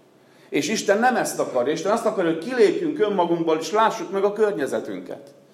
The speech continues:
Lássuk meg, hogy milyen más problémák vannak,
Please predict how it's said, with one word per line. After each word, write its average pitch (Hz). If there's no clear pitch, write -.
Lássuk 196
meg, 196
hogy 202
milyen 240
más 165
problémák 151
vannak, 156